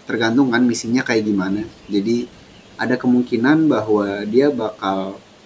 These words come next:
untuk menjaga loyalitasnya dan menjaga kepercayaan dari Kaido, dia bakal melawan samurai dan mungkin, eh, Luffy dan kawan-kawan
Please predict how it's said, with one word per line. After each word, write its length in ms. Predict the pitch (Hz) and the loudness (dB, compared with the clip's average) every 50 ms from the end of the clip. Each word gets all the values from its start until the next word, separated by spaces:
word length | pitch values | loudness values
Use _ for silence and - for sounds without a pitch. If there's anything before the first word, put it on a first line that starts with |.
| - - - - 117 | -20 -20 -20 -16 -16
untuk 240 | 113 101 - - - | -14 -14 -14 -12 -10
menjaga 400 | 110 110 107 110 110 117 117 110 | -8 -4 -2 -2 -2 0 0 0
loyalitasnya 960 | 110 107 107 107 107 107 110 107 - 101 98 - - - 131 123 123 131 127 | 0 0 0 0 -2 -2 -4 -4 -4 -4 -4 -2 -4 -4 -2 0 0 0 -2
dan 240 | 113 95 98 98 98 | -4 -6 -6 -6 -4
menjaga 240 | 98 101 98 98 | -4 -4 -4 -6
kepercayaan 640 | - - - - 107 - - 98 95 92 98 104 101 | -6 -10 -14 -14 -14 -10 -8 -8 -6 -6 -6 -6 -8
dari 400 | 98 98 98 98 95 98 95 98 98 - - - - - | -8 -8 -8 -10 -6 -6 -6 -6 -6 -10 -16 -20 -18 -10
Kaido, 640 | - 107 101 98 98 98 110 131 143 139 123 110 107 | -4 0 2 2 2 2 4 4 4 4 2 0 -2
dia 160 | 107 117 127 | -2 -2 -2
bakal 400 | 131 120 104 - - 95 95 95 | -2 -2 -6 -6 -6 -6 -6 -4
melawan 720 | 95 101 98 95 95 92 95 95 92 90 90 90 95 101 - - | -2 -2 -2 -2 -2 -2 -2 -4 -4 -4 -6 -8 -10 -12 -14 -12
samurai 720 | - - 107 104 104 104 101 101 107 117 139 143 143 135 | -10 -4 -2 0 0 0 0 2 2 2 2 2 2 0
dan 160 | 120 104 98 | -4 -6 -6
mungkin, 640 | 98 98 101 101 101 101 - 139 143 143 131 123 120 | -6 -6 -6 -6 -6 0 2 4 4 4 2 0 -6
eh, 400 | - - - - - 92 95 95 | -8 -14 -20 -20 -18 -16 -12 -10
Luffy 240 | 104 110 110 - - | -8 -8 -8 -8 -6
dan 160 | - 104 101 | -6 -6 -6
kawan-kawan 560 | 101 95 95 101 98 98 104 107 110 107 98 | -6 -6 -6 -6 -6 -4 -2 0 0 0 0